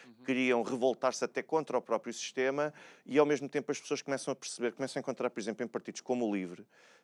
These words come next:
Speaker 2: começam a encontrar uma base muito mais sólida e muito mais racional e lógica do que propriamente em partidos como o Bloco de Esquerda.
Speaker 1: Mais,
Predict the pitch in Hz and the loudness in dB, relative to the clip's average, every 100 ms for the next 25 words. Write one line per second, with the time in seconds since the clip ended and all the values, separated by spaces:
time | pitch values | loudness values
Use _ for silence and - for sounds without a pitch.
0 | _ - 135 143 139 135 127 131 123 117 | _ -2 4 4 2 0 0 -2 0 6
1 | 113 117 117 127 127 104 113 110 104 101 | 8 8 4 2 2 6 8 8 6 -2
2 | 113 131 139 - 117 107 - 117 110 113 | -2 0 -2 0 0 0 2 6 6 4
3 | 107 123 127 - - - 120 123 139 - | 4 4 4 2 -14 -4 0 2 0 0
4 | 120 123 101 123 - 120 107 101 107 107 | 4 4 4 -2 -2 2 4 4 4 4
5 | 113 117 - 104 113 123 110 120 117 113 | 4 0 -4 -4 -2 0 0 0 -2 -2
6 | 117 117 123 - 120 113 117 110 - 92 | -2 -2 -4 -6 -2 0 0 -2 -4 0
7 | 160 156 139 | 2 2 0